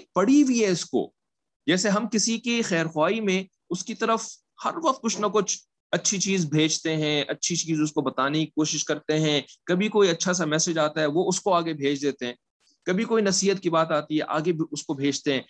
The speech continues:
کبھی کوئی جو ہے وہ نقصان سے بچنے کا طریقہ آتا ہے آگے اس کو بھیج دیتے ہیں۔ اپنے loved ونز کے ساتھ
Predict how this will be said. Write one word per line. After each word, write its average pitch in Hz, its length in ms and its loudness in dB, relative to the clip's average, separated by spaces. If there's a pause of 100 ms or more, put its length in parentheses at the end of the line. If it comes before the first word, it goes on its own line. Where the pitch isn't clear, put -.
(120)
کبھی 190 240 -2
کوئی 208 220 4
جو 180 120 4
ہے 180 60 4
وہ 180 180 2
نقصان 156 480 0
سے 175 100 -4
بچنے 165 340 -4
کا 170 200 0 (100)
طریقہ 151 300 -2
آتا 143 260 0
ہے 135 60 -2 (100)
آگے 165 240 0
اس 190 120 -2
کو 185 120 -4
بھیج 151 260 0
دیتے 139 200 -2
ہیں۔ 135 80 -10 (440)
اپنے 220 340 0
loved 175 600 2
ونز 170 320 2
کے 143 120 -2
ساتھ 123 340 2